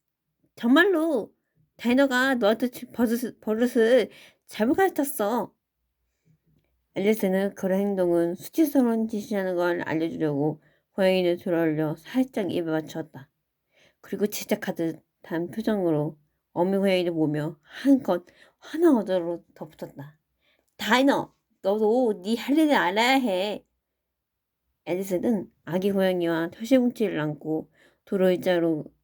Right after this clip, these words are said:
기어 올라가 다시 시를 감기 시작했다. 하지만 고양-,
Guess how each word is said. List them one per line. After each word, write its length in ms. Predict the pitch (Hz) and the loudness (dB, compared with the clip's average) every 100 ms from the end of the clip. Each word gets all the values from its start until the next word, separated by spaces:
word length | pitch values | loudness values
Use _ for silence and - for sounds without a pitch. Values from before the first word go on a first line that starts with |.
| _ _ | _ _
기어 280 | - 185 156 | -2 0 2
올라가 420 | 151 156 156 160 | 2 0 0 -2
다시 320 | - - 190 | -6 -10 -8
시를 300 | 185 226 226 | -4 0 0
감기 260 | 220 165 180 | 0 -4 -6
시작했다. 560 | - 214 - - - _ _ _ _ - - - - | -10 -12 -14 -18 -18 _ _ _ _ -20 -20 -20 -8
하지만 680 | 269 277 226 202 208 151 151 _ | 0 2 2 2 0 -2 -6 _
고양-, 400 | 208 202 214 | -2 0 0